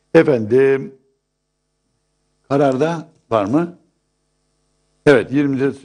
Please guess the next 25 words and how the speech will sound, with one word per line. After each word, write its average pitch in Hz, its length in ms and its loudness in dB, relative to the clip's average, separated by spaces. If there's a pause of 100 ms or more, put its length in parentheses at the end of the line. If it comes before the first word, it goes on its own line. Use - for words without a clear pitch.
pozitif 135 420 -6
tabloya 110 340 -2
geri 117 280 -2
döndük 95 340 -8
diyor. 139 480 -4 (960)
Korkusuz. 151 800 -2
Evet, 110 300 -2
Avrupa 135 360 -2
indiriyor, 107 340 -6
Türkiye 107 340 -10
indiriyor. 104 220 -10
O 101 80 -6
başka 101 300 -8
bir 92 60 -12
şey. 147 300 -4 (120)
Yani 80 240 -6
şey, 127 300 -4 (1040)
ne 107 60 -2
yapmışlar? - 840 -6 (460)
Restoranda 151 540 2
yasak, 147 360 -2
sokakta 156 400 -6
yasak, 156 300 -2
oturarak 143 360 -2
vatandaş. 147 400 -4